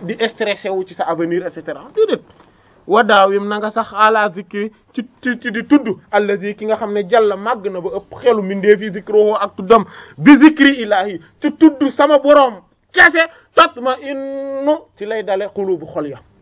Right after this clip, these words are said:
"Ala bi zikrillahi tatma'innul qulub", comme ni ko Alxuraan waxe. Waaw, waaw, psychologie, voilà. Waaw, booy tudd Yàlla, da ngay commencer, sa xel commencer dal, et cetera. Waaw. Parce que problème moom ci xel rek lay ne, ah, ci xol rek la problème.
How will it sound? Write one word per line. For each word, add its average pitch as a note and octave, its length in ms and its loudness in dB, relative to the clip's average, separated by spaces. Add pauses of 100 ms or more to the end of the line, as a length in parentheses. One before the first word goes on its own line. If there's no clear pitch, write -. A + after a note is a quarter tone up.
"Ala F3+ 200 -2
bi E3 120 -6
zikrillahi D#3 560 -8
tatma'innul C3 540 -14
qulub", A2+ 220 -18 (2250)
comme E3 180 -6
ni F3 80 -8
ko E3+ 120 -14
Alxuraan C#3 360 -8
waxe. A#2+ 180 -10 (320)
Waaw, A#2 160 -16 (220)
waaw, A#2+ 140 -16
psychologie, B2 520 -16
voilà. A2+ 180 -14 (1080)
Waaw, C3 180 -10
booy E3+ 160 -4
tudd F3+ 160 -10
Yàlla, D#3 200 -4
da D3+ 60 -8
ngay E3 100 -8
commencer, C#3 320 -10
sa B2+ 100 -20
xel C3 200 -16
commencer C3+ 360 -16
dal, B2 160 -16 (100)
et B2 100 -20
cetera. A2+ 260 -20 (1000)
Waaw. D#3 280 -6 (800)
Parce C3 140 -16
que E3+ 100 -10
problème C4 320 2
moom B3+ 220 0
ci A#3 80 -12
xel G3 180 -4
rek B3 120 -4
lay B3+ 120 -4
ne, A#3+ 100 -4
ah, A#3 160 -4
ci G#3 60 -20
xol F#3 220 -4
rek F3+ 120 -4
la - 120 -18 (180)
problème. A#3 300 0